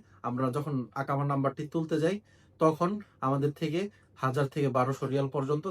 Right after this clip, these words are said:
চার্জ করা হয় যদি তিন মাসের আগে নাম্বারটি উঠাই। তিন মাসের পরে যখন উঠাতে চাই, তখনও আমাদের থেকে দুই থেকে তিনশো রিয়াল পর্যন্ত চার্জ করা হয়। এটা তারা ন্যায়ভাবেই নেয়, অন্যায়ভাবে নেয় না। সৌদি আরবের সিস্টেমটা এরকম হয়ে গেছে। আর কথা বাড়াবো না, শুরুতে আমি আপনাদেরকে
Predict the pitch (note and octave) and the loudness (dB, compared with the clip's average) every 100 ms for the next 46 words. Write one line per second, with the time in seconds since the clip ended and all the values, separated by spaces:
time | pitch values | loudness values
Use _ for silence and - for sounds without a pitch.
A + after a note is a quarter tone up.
0 | F3+ A#2+ G#2+ - A#2 A2 G2+ - - - | -2 -2 -2 -2 -2 -2 -4 -10 -20 -4
1 | D#3 E3 F3 E3 D3+ D3 C3+ C#3 C3+ B2+ | 0 0 0 0 0 0 -2 0 0 0
2 | - A#2+ A2+ A2 G2+ - _ - E3 F3 | -2 -4 -4 -6 -8 -12 _ -4 0 0
3 | E3+ D#3+ E3+ F3 F3 F3 F3 E3+ E3+ E3+ | 0 -2 0 0 0 -2 -4 -4 -4 -4
4 | E3 G3 G#3+ - - - - D#3 F3+ F3+ | -4 -6 -8 -20 -20 -16 -2 0 4 4
5 | F3 F3 F#3+ G3+ G#3 D#3 D#3 E3+ E3 E3+ | 4 2 0 0 4 4 4 0 0 0
6 | D#3 D#3 E3 G3+ G#3 C3+ B2+ C#3 D3 F#3 | -2 0 0 0 -2 -2 0 -2 -2 -4
7 | A3 _ - C#3 A#2+ - C3+ A#2+ A2 G2+ | -4 _ -4 0 0 -2 -2 -2 -2 -10
8 | - _ - F3+ G3+ A3+ F#3+ F#3+ G#3 - | -12 _ -6 0 2 2 4 2 2 -4
9 | - C#3 D#3+ D#3 D3 D#3 D3 A#2 A2+ B2 | -6 2 4 6 6 8 6 4 -2 0
10 | C#3 E3+ F3 E3+ C#3 C3 E3 - E3+ E3+ | 2 4 4 4 2 -2 -4 -6 -4 -2
11 | E3 D#3 - F3 A3 F3 C3 C3 B2 A#2 | -2 -6 -6 -6 -2 -2 -2 -4 -6 -6
12 | G#2+ G#2 G#2 - _ - _ _ - D#3 | -4 -6 -8 -14 _ -20 _ _ 0 0
13 | F#3 F#3+ F#3+ G3 F3+ F3+ G#3+ - - - | 0 0 4 6 4 2 0 -4 -20 -4
14 | E3 F3+ G#3+ G#3 G3 F3 F3 F#3 F3+ | 4 4 6 4 4 0 0 -2 -2